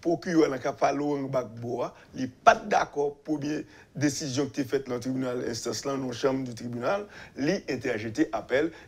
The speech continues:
Et le trente et un mars deux mille vingt et un, la, on a capable de dire l'appel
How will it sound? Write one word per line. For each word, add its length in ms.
Et 200
le 120
trente 220
et 40
un 60
mars 220
deux 100
mille 140
vingt 160
et 160
un, 80
la, 180
on 100
a 80
capable 340
de 40
dire 180
l'appel 640